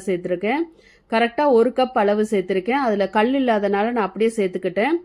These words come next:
இப்ப இது வந்து என்னன்னா ராகி மாவும் கொஞ்சோண்டு தண்ணியும் வந்து கலந்து சேர்த்துக்கிட்டேன். ராகி மாவு வந்து ஒரு டேபிள் ஸ்பூன் இருந்தா போதும். கொஞ்சமா ஏலக்காய் சேர்த்துக்கோங்க. ஏலக்காய் பொடியா சேர்த்தீங்கன்னா இன்னும் நல்லா இருக்கும்.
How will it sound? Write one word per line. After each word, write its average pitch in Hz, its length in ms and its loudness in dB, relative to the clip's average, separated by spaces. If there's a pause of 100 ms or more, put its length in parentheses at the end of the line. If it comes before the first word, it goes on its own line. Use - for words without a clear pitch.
(300)
இப்ப 226 260 0
இது 285 220 -2
வந்து 277 260 0
என்னன்னா 233 380 2
ராகி 247 480 2
மாவும் 214 400 0
கொஞ்சோண்டு 226 460 2
தண்ணியும் 220 560 0
வந்து 233 300 0
கலந்து 220 480 0
சேர்த்துக்கிட்டேன். 190 580 -2 (380)
ராகி 262 360 2
மாவு 233 240 0
வந்து 214 240 0
ஒரு 226 200 2
டேபிள் 233 300 4
ஸ்பூன் 233 300 0
இருந்தா 196 260 0
போதும். 196 500 -4 (360)
கொஞ்சமா 277 460 4
ஏலக்காய் 247 580 2
சேர்த்துக்கோங்க. 190 580 0 (380)
ஏலக்காய் 269 460 2
பொடியா 254 420 4
சேர்த்தீங்கன்னா 214 440 2
இன்னும் 262 280 0
நல்லா 202 340 2
இருக்கும். 226 440 0